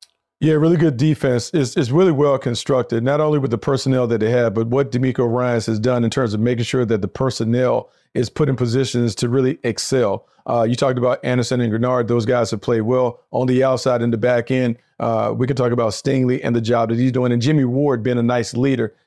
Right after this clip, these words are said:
in the middle. But the guy they just recently picked up, Derek Barnett, being able to come in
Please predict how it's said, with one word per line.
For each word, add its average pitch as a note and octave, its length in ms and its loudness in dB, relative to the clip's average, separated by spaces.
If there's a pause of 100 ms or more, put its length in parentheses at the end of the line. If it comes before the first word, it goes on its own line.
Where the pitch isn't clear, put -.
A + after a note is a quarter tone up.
in C3+ 140 0
the C3 60 2
middle. C3+ 300 2
But B2 120 -2
the C3 100 2
guy D#3+ 200 2
they E3+ 120 0
just C#3 280 -2
recently C3 380 0
picked B2+ 300 0
up, A2+ 180 0
Derek B2+ 260 0
Barnett, A#2 440 0
being B2 140 0
able A2+ 160 0
to G#2+ 60 -2
come C3 260 -2
in B2 240 0